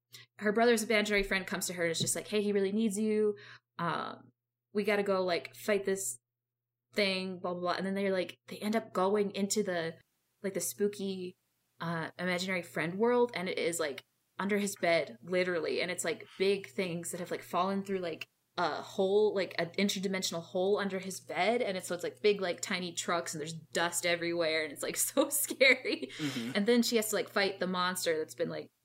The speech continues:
Speaker 1: um, oh, framing her for, like, things, like, breaking stuff. She has to fight this monster, and it turns out it's her old imaginary friend she forgot about. Turned into a monster. Angel!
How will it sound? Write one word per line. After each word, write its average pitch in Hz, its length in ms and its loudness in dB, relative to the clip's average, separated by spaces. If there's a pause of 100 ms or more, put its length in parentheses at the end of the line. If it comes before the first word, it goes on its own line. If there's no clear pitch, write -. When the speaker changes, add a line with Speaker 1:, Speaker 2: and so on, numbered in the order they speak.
(100)
Speaker 1:
um, 170 320 0 (340)
oh, 214 140 4
framing 196 460 2
her 131 240 -2
for, 156 160 -6
like, 139 200 -10
things, 240 320 -6
like, 110 160 -6
breaking - 360 -4
stuff. - 280 -6 (600)
She - 120 -4
has 185 100 -2
to 190 80 -4
fight 180 200 -2
this - 160 -6
monster, 165 380 -4
and 170 120 -4
it - 120 -8
turns 190 360 -2
out 175 360 0 (760)
it's - 220 -2
her 180 360 2
old 175 240 0
imaginary 156 600 -4
friend 156 320 -4
she - 120 -6
forgot - 600 -6
about. - 320 -12 (640)
Turned 190 260 2
into 185 300 4
a 170 100 6
monster. 214 400 6
Angel! 359 480 6